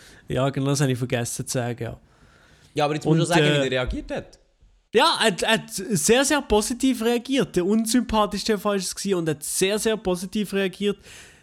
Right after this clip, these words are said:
Speaker 1: so wie ich gefunden habe. Ähm,
Speaker 2: Habe ich auch so
Speaker 1: ist,
Speaker 2: gefunden.
Speaker 1: ist eine ziemliche, ziemliche lustige Reaktion gewesen von ihm. Hat's, hat's lustig gefunden, hat zwar nicht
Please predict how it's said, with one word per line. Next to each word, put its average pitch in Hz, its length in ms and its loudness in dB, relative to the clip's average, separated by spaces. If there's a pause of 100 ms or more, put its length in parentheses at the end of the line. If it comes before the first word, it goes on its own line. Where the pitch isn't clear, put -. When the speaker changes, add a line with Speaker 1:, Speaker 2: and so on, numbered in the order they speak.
(120)
Speaker 1:
so 185 300 2
wie 190 140 4
ich 196 80 0
gefunden 185 340 0
habe. 190 260 -2 (200)
Ähm, 139 640 0
Speaker 2:
Habe 104 120 -6
ich 107 40 -4
auch 107 60 -4
so 117 60 -6
Speaker 1:
ist, - 80 -8 (360)
Speaker 2:
gefunden. 165 160 -2
Speaker 1:
ist 147 100 -2
eine 147 100 0
ziemliche, 165 640 0
ziemliche 151 380 -2
lustige 139 460 -2
Reaktion 139 500 -2
gewesen 147 240 -2
von 139 140 0
ihm. 147 180 0 (300)
Hat's, - 540 -4
hat's 147 200 -2
lustig 180 360 2
gefunden, 185 360 2 (260)
hat 135 180 0
zwar 147 140 0
nicht 165 280 0